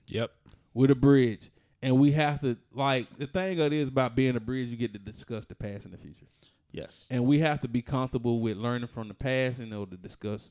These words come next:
Speaker 2: and
Speaker 1: In
Speaker 2: to
Speaker 1: order
Speaker 2: create
Speaker 1: to
Speaker 2: the
Speaker 1: de-,
Speaker 2: future.
Speaker 1: to discuss
Speaker 3: Develop
Speaker 1: the
Speaker 3: the
Speaker 1: future.
Speaker 3: future.
Speaker 2: Yeah, because the thing of it is, a lot of times we don't, we, like, we talking about control, and this is all about control. These are the narratives of controls and the contr-,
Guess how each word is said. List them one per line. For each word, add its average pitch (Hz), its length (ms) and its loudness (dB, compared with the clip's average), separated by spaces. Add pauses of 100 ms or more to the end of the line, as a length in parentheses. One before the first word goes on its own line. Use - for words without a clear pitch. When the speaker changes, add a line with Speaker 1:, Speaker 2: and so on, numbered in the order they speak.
Speaker 2:
and 107 100 -12
Speaker 1:
In 113 180 -8
Speaker 2:
to 110 40 -10
Speaker 1:
order 113 140 -4
Speaker 2:
create 107 140 -4
Speaker 1:
to 131 80 -2
Speaker 2:
the 107 40 -6
Speaker 1:
de-, 110 100 -2
Speaker 2:
future. 113 200 0
Speaker 1:
to 95 60 2
discuss 90 80 0 (240)
Speaker 3:
Develop - 20 -4
Speaker 1:
the - 80 -8
Speaker 3:
the - 60 -6
Speaker 1:
future. 107 160 -4
Speaker 3:
future. 127 180 -2
Speaker 2:
Yeah, 143 160 6
because 143 360 -2
the 135 60 -4
thing 175 300 2
of 143 60 4
it 139 60 2
is, 143 200 2
a 123 60 -2
lot 123 200 0
of 123 60 -4
times 120 340 2
we 117 140 2
don't, 131 340 0 (160)
we, 123 240 0 (340)
like, 127 200 0
we 156 140 2 (160)
talking 120 280 -4
about 110 200 -6
control, 95 520 -4
and 101 80 -14
this 117 140 -4
is 104 100 -8
all 104 220 -6
about 95 320 -8
control. 101 640 -8
These 104 260 -12
are 95 140 -12
the 92 80 -14
narratives 104 460 -10
of 98 40 -18
controls 98 500 -8
and 85 120 -18
the 87 40 -20
contr-, - 220 -20